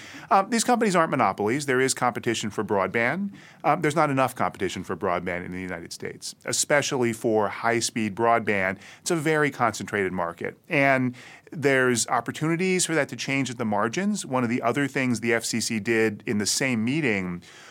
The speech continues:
was overturn some state laws that actually got in the way of cities competing where there wasn't sufficient broadband competition, building their own municipal networks.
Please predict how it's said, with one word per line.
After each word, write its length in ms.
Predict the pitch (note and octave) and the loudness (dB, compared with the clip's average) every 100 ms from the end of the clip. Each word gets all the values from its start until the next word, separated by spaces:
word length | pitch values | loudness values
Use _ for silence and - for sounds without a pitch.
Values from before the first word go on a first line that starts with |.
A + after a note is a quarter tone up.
| - | -4
was 280 | - A#2+ A2+ - | 4 4 4 2
overturn 800 | D3 C3 A#2+ - D3+ D3+ D3 | 2 2 0 -2 0 2 2
some 200 | B2+ A#2 | 0 0
state 420 | G#2+ - C#3 D3 D3 | 0 0 0 -2 0
laws 460 | B2 A2+ G#2 G2+ | 2 4 4 2
that 120 | A2+ | 0
actually 480 | A2+ A2+ - A#2+ A2 | 2 0 0 0 0
got 260 | G2+ A#2 A#2 | 0 2 2
in 120 | A2+ | 2
the 80 | G#2+ | 0
way 640 | G2 A2+ C3 B2 G#2 F#2 - - - - | 0 0 0 0 -2 -4 -8 -20 -20 -2
of 220 | A#2+ G#2+ | 0 2
cities 600 | - A#3 F#3+ G2+ F#2+ - | 2 2 2 0 -2 -8
competing 880 | - C3 A#2+ G3+ G#3 A2+ G2+ G2 G2+ | -6 -6 -2 0 2 2 2 -2 0
where 240 | C3 A#2+ | 2 4
there 120 | A#2 A2+ | 4 4
wasn't 320 | A#2 A#2 G#2+ | 2 2 -2
sufficient 400 | - A#2+ - G#2+ | -2 -2 -2 0
broadband 460 | A2+ G#2+ G#2+ G#2+ | 2 2 0 -2
competition, 560 | G2+ G#2+ - F#3 F#3+ E2 | -2 -4 -2 -4 -2 -2
building 260 | A#2+ A#2+ A#2+ | 0 2 4
their 180 | A#2 C3 | 2 4
own 220 | C3 B2 | 2 2
municipal 420 | A2+ A2+ G#2+ G#2 | 0 0 -2 0
networks. 600 | C3 D#3 B2 G2+ G2+ - | 0 2 2 2 0 -6